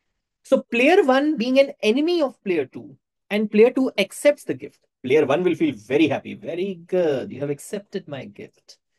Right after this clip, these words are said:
Now you will feel bad and I'll feel good. And player two will feel bad because when he will open up the gift, he'll find that that gift was meant to insult him.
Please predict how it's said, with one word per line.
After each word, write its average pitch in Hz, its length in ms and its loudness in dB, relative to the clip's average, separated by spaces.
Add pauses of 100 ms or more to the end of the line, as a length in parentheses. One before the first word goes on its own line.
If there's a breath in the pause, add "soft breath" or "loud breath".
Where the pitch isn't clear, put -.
(320)
Now - 180 -4
you 180 160 4
will 175 120 2
feel 165 240 -4
bad 170 200 -6
and 170 100 -6
I'll 151 140 -4
feel 131 240 -6
good. - 280 -16 (1300)
And 180 220 -2
player 220 220 6
two 247 100 -2
will 202 180 2
feel 135 240 -4
bad 196 220 -4
because 180 500 -6
when 156 140 -2
he 175 80 -4
will 180 140 2
open 220 220 -2
up 214 100 -6
the 156 60 -6
gift, - 340 -8 (520)
he'll 156 180 -4
find 165 320 -4
that 165 160 -6
that 147 240 -4
gift 202 220 2
was 160 200 -6
meant 139 220 -6
to 233 60 0
insult 127 440 -4
him. - 160 -20